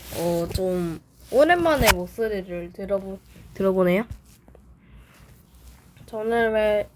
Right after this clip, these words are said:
오랜만에 로블록스를 하겠습니다. 댓글을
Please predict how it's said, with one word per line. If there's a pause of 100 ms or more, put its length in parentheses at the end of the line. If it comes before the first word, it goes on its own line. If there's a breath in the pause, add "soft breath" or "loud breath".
(100)
오랜만에
로블록스를
하겠습니다. (600)
댓글을